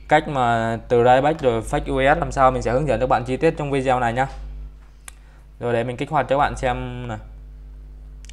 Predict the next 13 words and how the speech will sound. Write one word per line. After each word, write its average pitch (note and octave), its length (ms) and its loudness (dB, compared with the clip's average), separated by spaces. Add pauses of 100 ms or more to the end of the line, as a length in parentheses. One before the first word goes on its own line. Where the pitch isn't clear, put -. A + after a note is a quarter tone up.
(380)
Thì B2 200 0
những A#2+ 160 0
máy C3+ 120 4
lốc E3 140 8
này C3+ 180 0
thì B2 100 0
nó C3+ 140 -2
sẽ A#2+ 140 0
yêu C3 140 2
cầu A#2+ 240 4
các B2 60 -2
bạn A2+ 280 2
là A2 380 -2